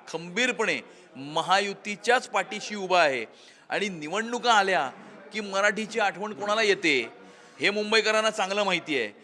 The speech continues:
आणि सलग कन्सिस्टंटली गेली अकरा वर्ष मराठी माणसासाठी काम कोण करतंय हे मुंबईकरांना माहिती आहे. आणि त्यामुळे मुंबईकर हे कुठल्याही प्रकारच्या मुखवट्याला बळी पडणार नाहीत, दिखाव्याला बळी पडणार नाहीत,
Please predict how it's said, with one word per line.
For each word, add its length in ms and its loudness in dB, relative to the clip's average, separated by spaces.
आणि 220 -2
सलग 480 0
कन्सिस्टंटली 880 -4
गेली 260 0
अकरा 280 2
वर्ष 260 -2
मराठी 380 -2
माणसासाठी 580 -6
काम 240 -6
कोण 260 -6
करतंय 420 -2
हे 160 6
मुंबईकरांना 580 0
माहिती 340 -4
आहे. 120 -10
आणि 200 -4
त्यामुळे 540 0
मुंबईकर 600 -2
हे 280 2
कुठल्याही 460 0
प्रकारच्या 520 -2
मुखवट्याला 540 2
बळी 200 4
पडणार 360 0
नाहीत, 180 -4
दिखाव्याला 460 4
बळी 160 6
पडणार 340 -2
नाहीत, 200 0